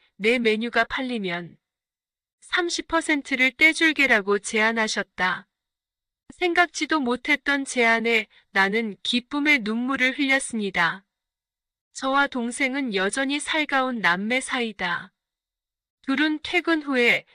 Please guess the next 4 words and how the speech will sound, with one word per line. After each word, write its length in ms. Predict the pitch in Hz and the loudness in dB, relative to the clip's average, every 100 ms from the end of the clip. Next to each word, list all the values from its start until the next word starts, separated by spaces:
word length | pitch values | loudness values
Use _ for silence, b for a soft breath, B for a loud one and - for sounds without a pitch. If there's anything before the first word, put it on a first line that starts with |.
| b | b
신혼부부처럼 1200 | - 359 359 349 320 269 269 262 254 226 233 220 | -4 0 2 2 0 -2 -4 -4 -2 0 0 0
밥을 400 | - 208 196 262 | 0 0 2 0
차려 320 | - 285 285 | 0 -2 0
먹었고 760 | 247 220 196 190 - 175 180 | 0 0 0 -6 -8 -8 -8